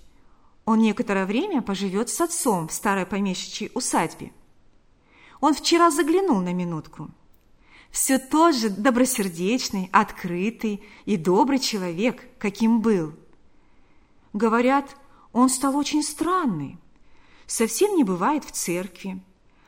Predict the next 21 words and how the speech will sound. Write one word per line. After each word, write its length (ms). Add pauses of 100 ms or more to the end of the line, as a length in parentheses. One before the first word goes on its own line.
(320)
А 120
когда 280
заходит 440
в 60
самые 360
бедные 440
хаты, 520 (640)
снимает 480
шляпу 600
и 60
со 160
всеми 300
здоровается, 840 (360)
даже 320
с 100
детьми. 680 (1080)
Но 140
он 120
не 100
поклоняется 760
иконам 540